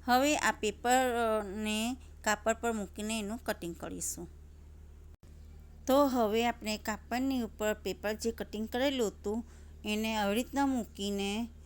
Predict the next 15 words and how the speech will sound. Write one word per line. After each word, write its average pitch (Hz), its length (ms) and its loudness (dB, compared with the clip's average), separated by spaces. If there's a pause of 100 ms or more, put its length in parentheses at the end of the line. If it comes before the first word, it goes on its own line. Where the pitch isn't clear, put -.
(340)
અ, 190 200 0
ચોકથી 294 500 -2
આવી 202 100 4
રીતના 214 400 0 (260)
ડ્રો 208 180 4
કરી 180 300 -4
દેવું. 165 220 -4 (760)
અને 202 580 -2 (100)
આ 202 200 0
ઘડીવાળો 214 580 4
ભાગ 185 220 -4
છે - 420 -4 (340)
અને 196 140 -4
પેપરનો 202 460 0
પણ 254 240 0